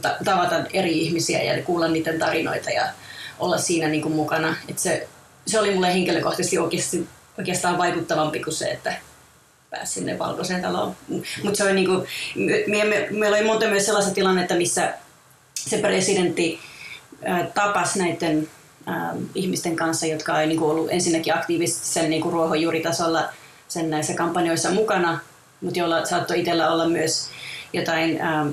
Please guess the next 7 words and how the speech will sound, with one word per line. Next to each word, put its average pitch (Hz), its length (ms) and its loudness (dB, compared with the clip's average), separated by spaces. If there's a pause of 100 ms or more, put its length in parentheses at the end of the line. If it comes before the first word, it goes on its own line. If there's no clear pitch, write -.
(140)
terveyteen 170 540 0
liittyviä 160 640 0 (520)
ha-, - 300 -10
ää, 170 240 0 (160)
hankaluuksia, 165 580 0
jotka 151 180 -2
oli 156 220 0